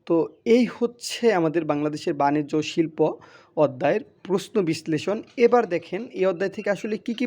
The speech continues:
পড়তে হবে। দেখেন শিল্প মন্ত্রণালয় সম্পর্কে পড়তে হবে, বাণিজ্য মন্ত্রণালয় পড়তে হবে, আমদানি রপ্তানি, এগুলা বইয়ে কিন্তু গুছানো পাবেন না, আপনাদের নিজেকে একটু গুছিয়ে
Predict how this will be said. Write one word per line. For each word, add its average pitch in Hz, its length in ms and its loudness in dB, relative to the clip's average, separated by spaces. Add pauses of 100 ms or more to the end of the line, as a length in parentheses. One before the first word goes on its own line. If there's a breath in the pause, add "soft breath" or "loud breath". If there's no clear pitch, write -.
পড়তে 208 260 0
হবে। 135 180 0
দেখেন 165 240 -2
শিল্প 190 180 -4 (140)
মন্ত্রণালয় 185 540 -2
সম্পর্কে 160 360 -2
পড়তে 165 200 -6
হবে, 156 120 0 (100)
বাণিজ্য 165 300 0 (120)
মন্ত্রণালয় 180 580 0
পড়তে 151 260 -6
হবে, 135 160 -4 (680 loud breath)
আমদানি 233 380 2
রপ্তানি, 160 480 0
এগুলা 160 220 2 (140)
বইয়ে 165 320 8
কিন্তু 175 220 0 (120)
গুছানো 160 300 -2 (100)
পাবেন 156 280 4
না, 175 120 2
আপনাদের 147 420 -2 (180)
নিজেকে 160 360 0
একটু 151 240 -4
গুছিয়ে 165 280 -2